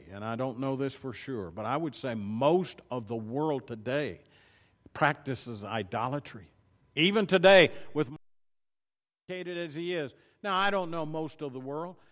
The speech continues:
I suppose, uh, the people who are involved in the statistics understand that and can tell us exactly who worships what and where they live and all that sort of thing. But I would say, just from an understanding of the population of the world and the locations of those populations,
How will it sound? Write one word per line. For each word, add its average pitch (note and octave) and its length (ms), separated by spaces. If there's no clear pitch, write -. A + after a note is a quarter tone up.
I D3+ 120
suppose, D#3+ 640
uh, D3 120
the C#3 120
people E3 440
who D3 140
are C#3+ 100
involved C#3+ 460
in D3 140
the C3 80
statistics E3+ 680
understand D#3 560
that D#3+ 220
and D3 200
can C#3 160
tell E3 240
us D#3+ 160
exactly C#3 640
who D3+ 220
worships C#3 560
what E3 300
and C3 240
where D3+ 200
they D3 160
live D3+ 320
and B2 80
all C#3+ 180
that D#3 160
sort D#3 220
of D3 100
thing. E3+ 220
But D#3 120
I F#3 140
would A#3+ 220
say, D3+ 420
just E3+ 200
from D#3 240
an D3 80
understanding D#3+ 640
of C3+ 80
the A#2+ 80
population D3+ 760
of C3 80
the B2+ 60
world D3+ 340
and C3+ 100
the C3 60
locations D3 640
of C3+ 100
those C#3+ 180
populations, C#3+ 760